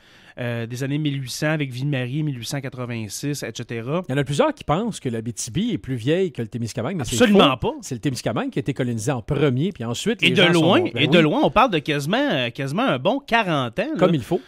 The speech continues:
Speaker 1: Si on parle de Ville-Marie et puis, euh, après ça, mettons, Rouen, et cetera, on parle de quarante, euh, ouais, c'est ça, quarante ans.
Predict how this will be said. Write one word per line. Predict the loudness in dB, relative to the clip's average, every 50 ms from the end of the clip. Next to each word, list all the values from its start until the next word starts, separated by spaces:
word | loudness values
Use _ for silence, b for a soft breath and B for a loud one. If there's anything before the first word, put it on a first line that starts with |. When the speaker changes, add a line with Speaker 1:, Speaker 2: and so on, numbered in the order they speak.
| B B
Speaker 1:
Si | 0 2
on | 4 4 6
parle | 6 6 6
de | 6 4
Ville-Marie | 4 4 2 4 4 4 4 4 2 0 0
et | 0 0
puis, | -2 -6 -6 -2 0 2
euh, | 2 2 0 0
après | -2 -4 -4 -4 -4
ça, | -4 -4
mettons, | -4 -2 0 0 2 2 2
Rouen, | 2 0 0 0 0 0 0 0 -2
et | -2 -4 -4 -4
cetera, | -4 -6 -8 -6 -4 -4 -4 -4
on | -4 -4
parle | 0 2 2 2 2 0
de | 0 -2 -2 -2 -4 -6 -8 -8
quarante, | -4 -4 -4 -2 -2 -4 -6 -6 -6 -8 -8 -8
euh, | -6 -6 -4 -4
ouais, | -4 -6 -6 -8 -10 -14 -14 -16 -18 -18
c'est | -18 -12
ça, | -12 -12 -6
quarante | -6 -4 -2 0 -2 -2 -2 -2
ans. | -6